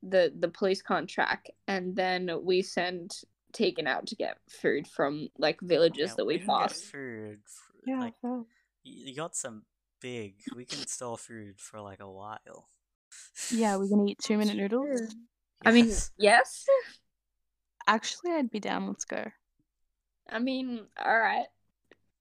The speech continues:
Speaker 4: Okay, so that was Maisie's idea.
Speaker 2: That's such an
Speaker 4: <laughs>
Speaker 2: expensive idea.
Speaker 1: <laughs>
Speaker 4: Uh, Tegan,
Speaker 2: That was
Speaker 4: have
Speaker 2: also my
Speaker 4: you
Speaker 2: idea. <laughs>
Speaker 4: It was also, okay, you, we, we,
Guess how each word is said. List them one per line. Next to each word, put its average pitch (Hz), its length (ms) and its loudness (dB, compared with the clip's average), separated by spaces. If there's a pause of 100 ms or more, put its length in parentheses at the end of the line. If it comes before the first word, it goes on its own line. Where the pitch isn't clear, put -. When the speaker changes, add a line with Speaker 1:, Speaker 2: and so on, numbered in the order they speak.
(160)
Speaker 4:
Okay, 214 280 4
so 240 140 4
that 202 140 2
was 233 160 4
Maisie's 220 440 10
idea. 185 480 2 (140)
Speaker 2:
That's - 180 -10
such - 280 8
an - 80 2
Speaker 4:
<laughs> - 0 -
Speaker 2:
expensive 131 720 -6
idea. 113 360 -8 (420)
Speaker 1:
<laughs> 277 80 4 (640)
Speaker 4:
Uh, 208 300 6 (100)
Tegan, 190 680 0
Speaker 2:
That 135 120 0
was 143 100 2
Speaker 4:
have - 0 -
Speaker 2:
also 170 220 2
my 120 180 0
Speaker 4:
you 123 140 2
Speaker 2:
idea. 110 260 -4
<laughs> - 80 2 (260)
Speaker 4:
It 220 140 6
was 214 100 4
also, 233 280 8 (180)
okay, 220 300 8
you, 202 340 -4 (100)
we, 220 240 2
we, 208 280 4